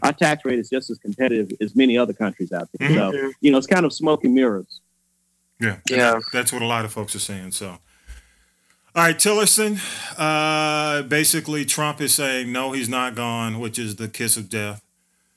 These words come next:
Speaker 2: And, um, could it be
Speaker 1: You said it.
Speaker 2: Huh? What's that?
Speaker 1: I said, you said it.
Speaker 2: Yeah, that,
Speaker 3: <laughs>
Speaker 2: that, that's, uh, the Godfather,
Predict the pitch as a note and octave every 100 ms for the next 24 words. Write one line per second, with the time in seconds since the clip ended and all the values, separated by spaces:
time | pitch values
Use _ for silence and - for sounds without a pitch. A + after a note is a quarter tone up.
0 | _ _ _ A#2 A2+ A2 A2 G#2+ A2 G#2+
1 | G#2 G#2 G#2 G2+ A2 _ _ _ - D3
2 | B2+ A2 A#2+ A2+ D#3+ D3 A#2 - _ _
3 | _ A#2+ C#3 B2+ C3 D3 C#3+ - _ _
4 | _ _ _ _ _ _ _ - A#2 D3+
5 | B2 B2+ - F3+ E3+ A#2 - _ _ -
6 | B2+ A#2+ C3 A#2+ G#2+ A2+ C#3+ - _ -
7 | B2 B2 _ C3 B2+ A#2+ - A2+ B2 A#2
8 | G#2+ A2+ A#2+ A2+ - G#2+ G2+ G2+